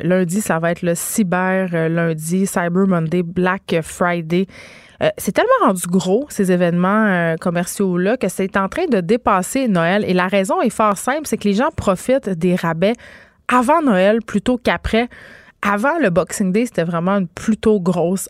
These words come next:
affaire, là. Euh, mais je sais pas, on dirait qu'avec les années, ça s'est un peu, euh, amoindri. Puis mon petit doigt me dit que c'est à cause de la popularité du commerce en ligne. Qui a envie d'aller se battre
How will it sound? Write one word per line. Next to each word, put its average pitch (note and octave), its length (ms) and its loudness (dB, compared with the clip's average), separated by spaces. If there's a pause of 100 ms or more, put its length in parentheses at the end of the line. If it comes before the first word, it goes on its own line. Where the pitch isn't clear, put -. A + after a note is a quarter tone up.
(140)
affaire, G#3 540 -2
là. D4 320 2
Euh, E3+ 280 0
mais F#3+ 220 0 (180)
je F#3+ 120 2
sais F4+ 100 0
pas, G3+ 120 2
on F3 60 2
dirait C4+ 140 0
qu'avec F4+ 300 0
les A3+ 200 0
années, G#3 280 0
ça G#3+ 120 -4
s'est G#3 240 -4
un G3 140 2
peu, D4 380 0
euh, F3 120 2 (920)
amoindri. A#3 640 2 (580)
Puis E4 120 2
mon G#3+ 160 2
petit G3+ 180 -6
doigt A#3+ 140 2
me A3 120 2
dit F3+ 160 -4
que - 60 -12
c'est - 100 -4
à D#3 60 0
cause F#3+ 180 0
de F#3+ 40 0
la F3 80 2
popularité F3+ 640 0
du F#3 200 -2
commerce F#3+ 440 0
en F3+ 100 2
ligne. A3+ 440 2
Qui E4+ 260 0
a G#3+ 220 4
envie F3+ 300 2
d'aller F#3+ 260 2
se F#3+ 180 0
battre F#3+ 400 0